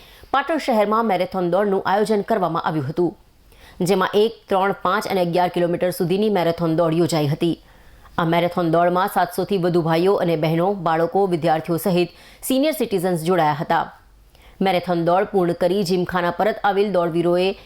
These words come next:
ગોતીલો ગીત પર ડાન્સ રજૂ કરી મનોરંજનની સાથે પોતાનો થાક હળવો કરવાના પ્રયત્ન કર્યા હતા.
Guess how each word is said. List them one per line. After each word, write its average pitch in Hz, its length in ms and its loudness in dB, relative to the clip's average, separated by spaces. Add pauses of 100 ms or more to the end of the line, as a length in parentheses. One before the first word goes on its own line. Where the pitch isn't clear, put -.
(360)
ગોતીલો 277 400 2 (420)
ગીત 196 240 -2
પર 208 160 2
ડાન્સ 190 360 0
રજૂ 170 260 -2
કરી 190 180 0 (120)
મનોરંજનની 180 680 0
સાથે 170 340 0
પોતાનો 170 320 -2 (120)
થાક 214 240 -2
હળવો 170 240 0
કરવાના 160 360 -2
પ્રયત્ન 165 460 -2
કર્યા 156 240 0
હતા. 160 220 -2